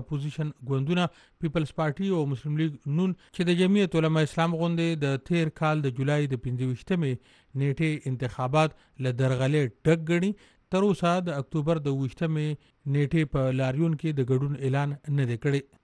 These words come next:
تر اوسه داسې ښکاري چې جمعیت علما اسلام ګوند به د حکومت په ضد دغه لاریون یوازې کوي. خو مولانا فضل الرحمن پیپلز ګوند او مسلم لیگ نون په احتجاجي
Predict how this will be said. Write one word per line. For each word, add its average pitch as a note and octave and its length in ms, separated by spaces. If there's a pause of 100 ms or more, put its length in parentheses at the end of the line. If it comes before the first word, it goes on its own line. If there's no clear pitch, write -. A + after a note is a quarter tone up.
(120)
تر G3 140
اوسه G#3 220
داسې F3+ 260
ښکاري G3 320
چې D3+ 220
جمعیت D#3 300
علما D#3 240
اسلام E3 340
ګوند F3 180
به E3 140
د C#3+ 100
حکومت D3 360 (120)
په C3 160
ضد D#3+ 180 (380)
دغه C#3 220
لاریون D#3 360 (160)
یوازې B2+ 400
کوي. C#3 200 (280)
خو F3 160
مولانا F#3 360
فضل D#3 200
الرحمن E3+ 340 (140)
پیپلز E3+ 400
ګوند G#3 240
او D#3 140
مسلم E3+ 300
لیگ F#3 140 (220)
نون D#3+ 400
په - 420
احتجاجي F3 480